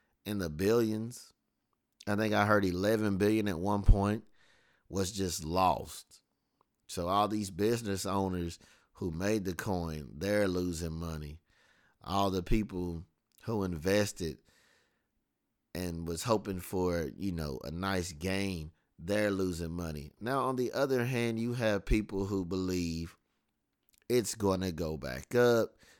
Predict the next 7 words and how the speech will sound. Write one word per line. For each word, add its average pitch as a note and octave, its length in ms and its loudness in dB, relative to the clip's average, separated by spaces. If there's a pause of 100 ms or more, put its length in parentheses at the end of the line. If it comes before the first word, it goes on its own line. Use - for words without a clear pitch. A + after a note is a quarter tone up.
(160)
This G2+ 260 2
is E2+ 140 -4
the D#2 160 -6
best C#2+ 400 -8
time F2 440 -2
to C#2+ 240 -6
invest. A2 800 2